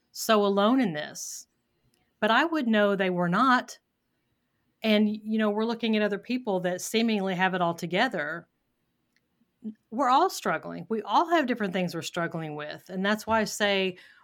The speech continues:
we, because it's a collective. We are a group of people. And when we understand that, yes, we are struggling with things. Yes, we are.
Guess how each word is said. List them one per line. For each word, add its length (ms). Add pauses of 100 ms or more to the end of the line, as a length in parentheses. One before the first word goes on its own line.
we, 500
because 280
it's 200
a 40
collective. 960 (440)
We 220
are 220
a 60
group 220
of 160
people. 320
And 120
when 120
we 180
understand 680
that, 240 (100)
yes, 600
we 360
are 240
struggling 580
with 160
things. 400
Yes, 320
we 140
are. 400